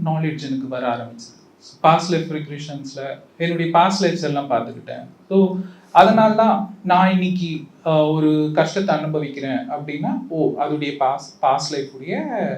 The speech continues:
ஆ, கர்மா பேலன்ஸ் இருக்கு, அது கிளியர் ஆயிட்டு இருக்கு. So, அப்ப என்ன ஆகும்னா அக்செப்டன்சி வரும்.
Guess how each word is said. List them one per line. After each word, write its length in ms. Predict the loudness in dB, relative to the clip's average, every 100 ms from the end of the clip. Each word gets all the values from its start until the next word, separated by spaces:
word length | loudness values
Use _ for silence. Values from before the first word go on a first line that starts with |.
| -10 -16 -10
ஆ, 80 |
கர்மா 580 | -6 2 2 2 -2 -4 -10 -4
பேலன்ஸ் 420 | -2 -2 -4 -8
இருக்கு, 220 | -12 -14
அது 180 | -4 0
கிளியர் 300 | 0 2 2
ஆயிட்டு 160 | 0 -2
இருக்கு. 380 | -6 -12 -16 -18 _ _ _
So, 100 | 0
அப்ப 200 | 4 6
என்ன 300 | 6 6 4
ஆகும்னா 380 | 4 4 4 0 -6 -14 -6 -2
அக்செப்டன்சி 720 | -2 -2 -2 0 0 -2 -6
வரும். 220 | -10